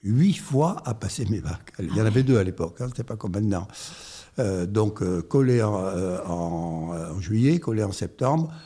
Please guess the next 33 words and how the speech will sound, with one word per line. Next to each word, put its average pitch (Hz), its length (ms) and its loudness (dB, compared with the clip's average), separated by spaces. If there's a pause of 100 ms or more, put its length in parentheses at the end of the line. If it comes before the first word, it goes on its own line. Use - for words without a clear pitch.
collé 123 200 0
en 120 80 2
juillet, 117 260 4
reçu 147 400 2
en 131 60 2
septembre 135 520 0
pour - 120 -4
la 92 80 -2
première 85 300 -2
fois, 170 200 -2 (240)
et, 131 60 2
et 139 180 -2 (200)
re-, 123 480 -2
rebelote 139 560 4 (680)
pour, 143 340 2
euh, 104 140 -2
la 101 100 -2
seconde 95 300 -6
fois. 73 200 -14 (960)
Mon - 60 -20
père 110 180 -2
était 90 220 -2
désespéré, 107 840 -2
et 101 140 -4
il 92 120 -4
a 92 80 -4
dit 104 140 -2
à 101 40 0
ma 92 120 -2
mère, « 110 260 0
Écoute, 101 340 -8 (680)
j'ai 107 240 0
lu 123 520 2